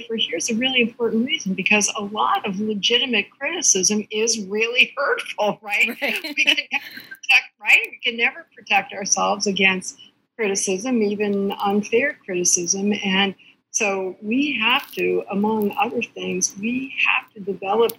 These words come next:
Speaker 1: the resiliency, uh, and the judgment and the willpower, first of all, to ignore, uh, certain expression that is counterproductive. And I know many people who have canceled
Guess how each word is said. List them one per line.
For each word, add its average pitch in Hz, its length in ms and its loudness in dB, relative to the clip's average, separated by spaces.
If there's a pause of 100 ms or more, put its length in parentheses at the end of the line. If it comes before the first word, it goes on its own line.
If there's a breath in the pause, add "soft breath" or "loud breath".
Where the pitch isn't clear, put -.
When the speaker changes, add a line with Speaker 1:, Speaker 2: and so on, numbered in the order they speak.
Speaker 1:
the 190 120 -2
resiliency, 175 1400 0 (540)
uh, 175 320 0
and 190 220 -2
the 180 180 -6
judgment 214 840 0 (100)
and 196 240 2
the 185 80 0
willpower, 185 720 2
first 240 300 0
of 196 80 -10
all, 180 240 0
to 180 560 0
ignore, 180 720 2 (440 loud breath)
uh, 190 340 -2
certain 196 600 0 (140)
expression 196 800 0
that 180 420 2
is 175 640 0 (500)
counterproductive. 185 920 0
And 180 100 0
I 180 140 4
know 185 120 0
many 196 320 0
people 339 360 -4
who 175 120 0
have 180 180 -2
canceled - 560 -2